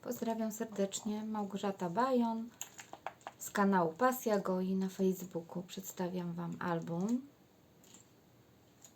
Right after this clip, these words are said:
rozmiarów szesnaście na szesnaście centymetrów, wykonany z kolekcji Karolin-, Karoliny Bukowskiej, Kara and Lina.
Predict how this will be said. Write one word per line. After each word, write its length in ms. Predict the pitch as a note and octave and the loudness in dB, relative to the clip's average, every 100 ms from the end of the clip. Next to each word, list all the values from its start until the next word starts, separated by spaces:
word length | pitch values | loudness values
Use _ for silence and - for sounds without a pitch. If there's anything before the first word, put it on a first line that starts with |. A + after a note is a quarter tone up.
| - - - | -20 -20 -6
rozmiarów 640 | G#3 F#3+ G3 F#3 F3 E3+ - - | -2 0 2 2 2 -4 -14 -8
szesnaście 680 | - B3+ B3 G3 G3 - F#3+ | 0 0 2 -2 -2 -4 -4
na 120 | F3+ | -4
szesnaście 600 | - F#3+ F3+ E3+ - E3 | -8 -8 -6 -6 -6 -10
centymetrów, 920 | - D#3+ - E3+ E3 E3 - B3 E4 - - - - - | -8 -10 -10 -8 -8 -8 -6 -6 -6 -12 -20 -20 -8 -4
wykonany 500 | F4+ C#4+ B3+ A#3 A3 | -2 2 4 2 0
z 120 | - | -4
kolekcji 760 | F#3 F#3 F#3 - - F#3 F3+ - - - | -2 -2 -4 -10 -10 -6 -6 -8 -20 -12
Karolin-, 600 | - F#3 F3+ F3 F3 E3 - | -2 0 2 0 -2 -4 -4
Karoliny 560 | G3 F#3+ F#3 F#3 E3+ D#3+ | 2 4 4 4 2 0
Bukowskiej, 760 | - G3 B3 - - A#3 A3+ - - - - - - - - - | -6 -4 -4 -4 -12 -6 -6 -8 -20 -20 -20 -20 -20 -20 -20 -4
Kara 300 | - D#4 B3+ | 4 6 6
and 240 | F3+ F3 F3 | 2 -2 -2
Lina. 340 | E3+ E3+ F3 | -4 -4 -6